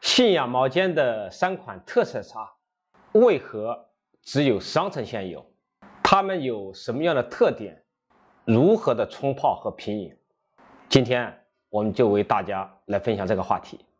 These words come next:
这三款特色茶是：第一，商城县高山野茶。我们可以看见这款高山野茶，外观的形状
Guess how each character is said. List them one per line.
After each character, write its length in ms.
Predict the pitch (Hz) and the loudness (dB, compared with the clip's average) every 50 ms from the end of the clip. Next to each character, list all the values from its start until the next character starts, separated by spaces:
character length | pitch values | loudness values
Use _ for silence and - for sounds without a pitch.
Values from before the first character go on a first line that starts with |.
| _ _ _ _ _ _ _ _ _ _ _ _ _ _ _ _ _ - | _ _ _ _ _ _ _ _ _ _ _ _ _ _ _ _ _ 0
这 280 | - - 214 196 165 | 4 4 6 6 4
三 240 | 143 - - 202 196 | 2 0 -2 -2 -2
款 160 | 190 160 139 - - | -2 -4 -6 -6 -4
特 160 | - 202 151 | -2 -2 -2
色 100 | 139 123 | -2 -2
茶 280 | 107 - - 98 104 | -6 -4 -6 -6 -6
是： 360 | - - - 131 107 - - _ _ _ _ _ _ _ _ _ _ _ _ _ _ _ - | -8 -10 -10 -10 -10 -10 -10 _ _ _ _ _ _ _ _ _ _ _ _ _ _ _ 2
第 200 | 156 156 160 170 | 4 4 4 4
一， 220 | 190 190 - _ _ _ _ _ _ _ _ _ - | 0 -2 -6 _ _ _ _ _ _ _ _ _ -16
商 300 | - - - 180 165 165 | -4 0 0 2 2 0
城 160 | - 139 131 | -4 -8 -8
县 240 | 127 - 147 117 95 - | -8 -8 -8 -10 -8 -2
高 160 | - 160 147 | 0 0 0
山 180 | 139 - 127 120 | 0 -2 -6 -8
野 120 | 110 98 | -8 -8
茶。 280 | 85 - - - - - _ _ _ _ _ - | -10 -12 -16 -16 -16 -18 _ _ _ _ _ 0
我 80 | 143 | 2
们 100 | 165 185 | 2 2
可 140 | 180 - 143 | 2 2 0
以 80 | 123 117 | 0 0
看 260 | - - 170 147 131 | 0 -2 -4 -4 -4
见 260 | 120 113 95 - _ - | -6 -10 -10 -12 _ -6
这 100 | - 156 | -6 -6
款 180 | - 131 117 | -4 -4 -4
高 160 | - - 139 131 | 0 0 0 0
山 140 | 135 127 | 0 -2
野 100 | 117 101 | -4 -6
茶， 380 | 82 - - 78 78 78 - _ _ _ _ _ _ _ _ _ - - - - - _ _ - - 202 | -8 -10 -12 -12 -12 -12 -14 _ _ _ _ _ _ _ _ _ -20 -20 -20 -20 -20 _ _ 4 6 6
外 180 | 247 220 180 | 6 6 4
观 240 | 143 - 165 170 175 | 0 -2 -4 -4 -2
的 120 | 165 151 | -2 -4
形 320 | 131 - - 131 113 120 131 | -4 -6 -8 -8 -8 -6 -2
状 280 | 139 170 143 - - | 0 0 0 -2 -4